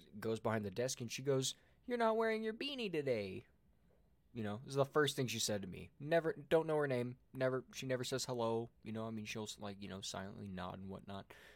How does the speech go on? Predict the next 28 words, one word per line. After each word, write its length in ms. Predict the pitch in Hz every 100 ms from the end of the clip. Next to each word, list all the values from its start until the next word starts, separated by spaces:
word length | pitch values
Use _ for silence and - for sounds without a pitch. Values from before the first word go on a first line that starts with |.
| -
Never 440 | - 123 139 139 147
had 180 | 143 127
a 40 |
discussion 440 | 117 113 117 107 104
with 80 |
this 160 | 95 87
woman 200 | 95 90
before, 380 | 90 - 80 85 -
and 120 | 104
that 120 | 104
was 120 | 98 98
the 80 |
first 320 | 95 110 107 -
thing 120 | 101
she 220 | - 95 _
ever 240 | 110 98 95
said 280 | - 98
to 60 | 90
my 140 | 87
face. 400 | 85 - - - - _ - - - -
"You're 120 | 101
not 160 | 92 78
wearing 260 | 98 98
your 120 | 90
beanie." 380 | - 87 85 85 - _ - - - _ _ - _ _ -
I'm 100 | 104
like, 200 | 95 -
"Yeah, 140 | 107